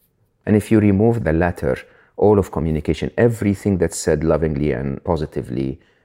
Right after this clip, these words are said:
is good, is valuable, is positive, is enriching, is energizing. And I mean, maybe it's about time that you start your day with an exercise of saying, instead of all the things that you hate about him or her,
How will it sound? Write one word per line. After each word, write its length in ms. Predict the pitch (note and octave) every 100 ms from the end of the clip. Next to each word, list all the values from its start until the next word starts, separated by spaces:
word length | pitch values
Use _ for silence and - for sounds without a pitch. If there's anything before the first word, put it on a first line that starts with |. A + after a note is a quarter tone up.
| -
is 340 | E2 D#2+ D2
good, 300 | - - - - _
is 120 | - -
valuable, 440 | A#1+ G#1+ - - -
is 140 | -
positive, 520 | - D2 C2 - A1 -
is 200 | D2 C2+
enriching, 640 | D2 D2 E2 - - D2
is 120 | C2+ -
energizing. 720 | C#2 C2+ - C2 B1+ B1+ C2+ - - - - -
And 120 | A3+
I 60 | C#4
mean, 340 | C4+ C#4+ C#4
maybe 360 | C4 B3 G#3+ G3+
it's 140 | F#3+
about 300 | D#3 D#3 D#3
time 280 | - B2 A#2+
that 240 | A#2+ A#2 A2
you 60 |
start 380 | - B2 A#2+ -
your 160 | G2+ E2+
day 440 | E2+ D#2+ E2+ E2+ - - -
with 120 | A2
an 140 | G#2+ G2
exercise 640 | A2+ - F#2 F#2+ E2+ E2+
of 120 | -
saying, 500 | - D#2 D2+ D#2 D2+ -
instead 380 | F2 - C3 A#2
of 200 | F2 -
all 200 | F2 G2
the 80 | F#2
things 300 | E2+ F2+ E2+
that 180 | D2+ -
you 80 | C2+
hate 220 | C#2+ C#2
about 320 | - B1 -
him 180 | - D#2
or 80 | D2
her, 320 | E2+ D2+